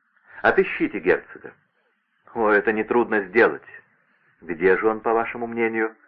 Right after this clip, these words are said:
«Конечно, у дверей принцессы в ожидании её выхода. В этом нет сомнений».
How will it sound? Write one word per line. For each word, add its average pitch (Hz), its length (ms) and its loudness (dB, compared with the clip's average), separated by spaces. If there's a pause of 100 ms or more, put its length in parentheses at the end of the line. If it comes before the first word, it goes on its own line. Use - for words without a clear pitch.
(340)
«Конечно, 123 520 2
у 202 80 6
дверей 123 360 4
принцессы - 680 -2
в 101 80 -2
ожидании 104 680 0
её 98 180 2
выхода. 80 480 -2 (240)
В - 60 -8
этом 85 260 -4
нет 90 180 -4
сомнений». 104 460 -2